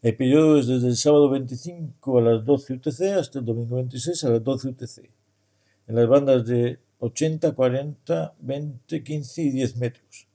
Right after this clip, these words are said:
Puede ser en Charlie Whisky o en S S B. Las categorías son estación fija, que esté en una isla, son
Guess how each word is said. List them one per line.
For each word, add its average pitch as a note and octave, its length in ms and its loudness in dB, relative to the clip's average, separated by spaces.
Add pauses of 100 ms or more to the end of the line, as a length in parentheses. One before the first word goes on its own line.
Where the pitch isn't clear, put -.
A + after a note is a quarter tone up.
(680)
Puede B2 240 4
ser A#2 180 0
en G#2+ 100 -2
Charlie C3 260 2
Whisky F#3 340 0
o F3+ 100 2
en C3 100 -2
S C3+ 240 -2
S A#2 220 -4
B. A2+ 180 -12 (800)
Las B2+ 160 0
categorías C3+ 600 4
son A#2+ 340 -2 (560)
estación B2 500 -2
fija, - 440 -6
que - 100 -10
esté A#2 200 -4
en A2+ 100 -4
una A#2 180 2
isla, F#3+ 420 -2 (180)
son - 320 -20